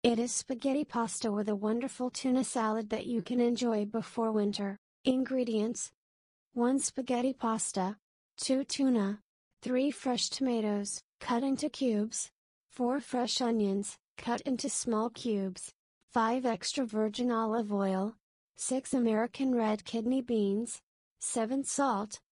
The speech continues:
eight red hot peppers cut into small cubes. Instructions:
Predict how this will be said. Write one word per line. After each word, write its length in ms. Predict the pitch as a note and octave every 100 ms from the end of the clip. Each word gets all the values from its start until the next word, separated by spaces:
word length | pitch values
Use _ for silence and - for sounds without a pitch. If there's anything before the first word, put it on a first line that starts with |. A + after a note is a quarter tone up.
| _ _
eight 300 | A#3+ A#3 -
red 200 | B3 A#3
hot 320 | A#3+ A#3 A#3+ -
peppers 480 | A#3 A3 G#3+ G#3
cut 260 | - A3 G#3+
into 320 | - A3 B3
small 400 | - - G#3+ G#3
cubes. 600 | G#3 B3 G#3 F#3+ F#3 - - _ _ _ -
Instructions: 1000 | A#3+ A#3 - B3 F3 - G#3+ G#3+ A#3+